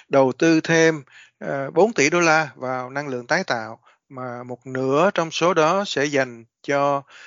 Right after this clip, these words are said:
tức là hydro. Ờ, đây là một cái công nghệ, à, mới nổi, à,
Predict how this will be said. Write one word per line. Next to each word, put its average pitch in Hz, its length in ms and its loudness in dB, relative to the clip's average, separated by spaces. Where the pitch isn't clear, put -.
tức 156 160 -12
là 123 400 -6
hydro. 147 500 2
Ờ, 131 480 -4
đây 170 200 4
là 170 80 0
một 139 120 -4
cái 190 180 0
công 180 340 -2
nghệ, 127 440 -2
à, 135 140 -6
mới 156 240 -2
nổi, 151 400 -2
à, 127 520 -8